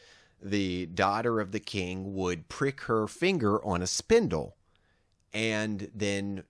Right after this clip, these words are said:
die. And then another fairy kind of reversed that and said she won't die, but she'll sleep for a hundred years. And so the king tried to avoid that prophecy.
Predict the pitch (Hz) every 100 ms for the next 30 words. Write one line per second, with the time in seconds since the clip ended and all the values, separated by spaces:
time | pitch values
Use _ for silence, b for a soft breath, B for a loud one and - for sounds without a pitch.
0 | 95 120 143 101 50 52 - _ - 98
1 | 98 98 98 127 147 131 - 117 107 104
2 | - 101 98 92 87 120 160 151 - 87
3 | 87 87 85 - 92 82 98 95 131 117
4 | 101 95 104 104 95 - 95 87 - 170
5 | 165 - 101 90 92 87 87 113 202 110
6 | 73 - - _ _ _ b b b b
7 | 123 127 160 143 - 240 262 220 - 175
8 | 170 - 135 90 113 160 185 127 87 -
9 | - 90 82 78 - 60 55